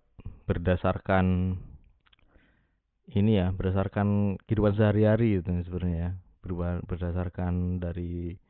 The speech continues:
kisah zaman dulu, eh, legenda-legenda, terus diadaptasi ke game gitu. Kebanyakan sih kayak gitu. Ada juga yang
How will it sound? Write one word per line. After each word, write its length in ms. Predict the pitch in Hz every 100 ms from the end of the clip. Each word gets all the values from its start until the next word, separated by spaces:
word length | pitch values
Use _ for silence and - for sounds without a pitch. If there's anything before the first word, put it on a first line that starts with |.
| _ _ _ _ _
kisah 880 | 104 - - 98 98 95 95 95
zaman 320 | 92 90 92 92
dulu, 800 | 95 98 101 98 98 98 98 95 - _ _ _ _ _ _ -
eh, 720 | 90 90 90 92 92 90 90 85 -
legenda-legenda, 1040 | 101 92 101 95 95 98 104 101 101 101 98 98 98 98 98 98
terus 160 | 92 87
diadaptasi 640 | 90 87 87 87 90 92
ke 80 | 98
game 560 | 90 98 95 95 92 87
gitu. 240 | 87 82 82 -
Kebanyakan 400 | 90 90 95 95
sih 80 |
kayak 320 | 101 98 95 92
gitu. 240 | 90 87 _ _ - - - _
Ada 160 | - 90 90
juga 240 | 98 107
yang 320 | 104 98 90